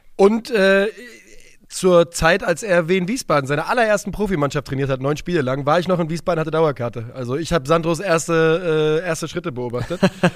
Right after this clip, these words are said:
Speaker 1: Ähm, ja, also, äh, du hast vollkommen recht und ich hab nachgeschaut, sie sind aktuell Zweiter der Tabelle.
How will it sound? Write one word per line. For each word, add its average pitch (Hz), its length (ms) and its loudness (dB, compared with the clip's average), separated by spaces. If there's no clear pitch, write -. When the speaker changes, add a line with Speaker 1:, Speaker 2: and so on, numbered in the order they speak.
Speaker 1:
Ähm, 135 680 2
ja, 160 200 2
also, 165 280 2
äh, 160 680 4
du - 120 0
hast 180 80 2
vollkommen 214 240 2
recht 208 180 0
und 220 60 -2
ich 180 60 -2
hab 180 80 -2
nachgeschaut, 190 480 0
sie 185 60 -6
sind 165 160 -4
aktuell 160 340 -2
Zweiter 170 280 0
der 165 80 2
Tabelle. 208 480 0